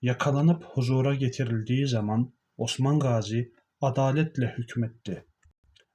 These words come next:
ve o kafirlerin hakkını Germiyanoğul-, Germiyanoğullarına mensup olan o kişiden aldı. Ee, Müslüman olmasından dolayı, yani Müslümanlarla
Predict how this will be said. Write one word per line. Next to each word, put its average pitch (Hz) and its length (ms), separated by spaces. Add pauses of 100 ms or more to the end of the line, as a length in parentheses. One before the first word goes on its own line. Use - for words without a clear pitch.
(140)
ve 131 180
o 160 100 (160)
kafirlerin 127 680
hakkını 123 680 (400)
Germiyanoğul-, 135 920 (320)
Germiyanoğullarına 127 1080
mensup 120 460
olan 123 300
o 143 60
kişiden 131 640
aldı. 117 480 (1300)
Ee, - 60 (380)
Müslüman 143 520
olmasından 139 760
dolayı, 117 540 (100)
yani 110 380 (420)
Müslümanlarla 127 880